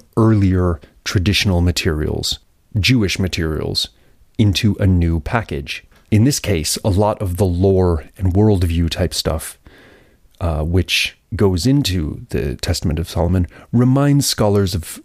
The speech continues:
first century Jewish thought from Palestine in a general sort of way. There are echoes of the Dead Sea Scrolls in the text, for example, and much other material,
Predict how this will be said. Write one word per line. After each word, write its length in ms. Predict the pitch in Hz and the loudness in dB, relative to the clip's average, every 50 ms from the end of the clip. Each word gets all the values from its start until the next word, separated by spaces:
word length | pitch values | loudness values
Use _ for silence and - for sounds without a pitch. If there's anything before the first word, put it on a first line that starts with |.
| _ _ - | _ _ -20
first 400 | - - - - 123 113 - - | -18 -10 -4 -2 -2 -2 -2 -2
century 420 | - 120 107 101 - - 101 95 | 0 0 0 0 0 0 -2 -2
Jewish 440 | 92 90 - 104 98 92 85 - - | -2 -2 -2 0 0 0 0 -2 -4
thought 280 | - - 85 80 76 - | -4 -4 -2 -2 -4 -6
from 300 | - - - 90 85 80 | -8 -6 -4 -4 -2 -2
Palestine 960 | - - - - 90 87 80 - - - - - 71 60 76 87 - - - _ _ _ - | -4 -4 -4 -2 -2 -2 -2 -4 -6 -6 -6 -6 -8 -8 -8 -10 -12 -14 -16 _ _ _ -6
in 120 | - 95 | -2 -2
a 60 | 95 87 | -2 0
general 440 | 82 78 - 87 82 80 76 - | 0 0 0 0 0 -2 -4 -4
sort 240 | - - - - - | -4 -6 -6 -6 -8
of 140 | - 90 - | -8 -10 -10
way. 340 | 69 64 58 60 58 60 - - - - - - - - - - - - - - | -10 -8 -8 -10 -12 -12 -14 -18 -20 -20 -20 -20 -20 -20 -20 -20 -20 -20 -8 -2
There 120 | - 107 98 | 0 2 2
are 140 | 98 - - | 2 0 -2
echoes 260 | 113 - - 113 95 | -4 -2 0 0 0
of 100 | 98 82 | 0 0
the 80 | 95 92 | 0 0
Dead 200 | - 101 90 80 | 2 0 0 0
Sea 180 | - - 101 | -2 -2 -2
Scrolls 520 | 90 - - - 113 107 98 95 95 - - | -2 -2 -2 0 0 2 2 0 0 -2 -4
in 80 | 87 | -4
the 60 | 87 82 | -4 -4
text, 480 | - - - - - - - - - - - - | -4 -6 -6 -6 -6 -8 -8 -8 -8 -12 -12 -10
for 140 | - 90 | -8 -8
example, 400 | 87 - - - 80 - 67 69 | -6 -6 -6 -6 -6 -6 -4 -2
and 120 | 78 95 92 | 0 2 2
much 240 | 101 107 98 - - - | 4 2 2 0 -4 -4
other 220 | - 95 - 113 | -4 -2 0 0
material, 600 | 98 95 87 - - 92 85 78 - 73 80 - | 0 0 0 -2 -4 -4 -4 -4 -4 -6 -8 -8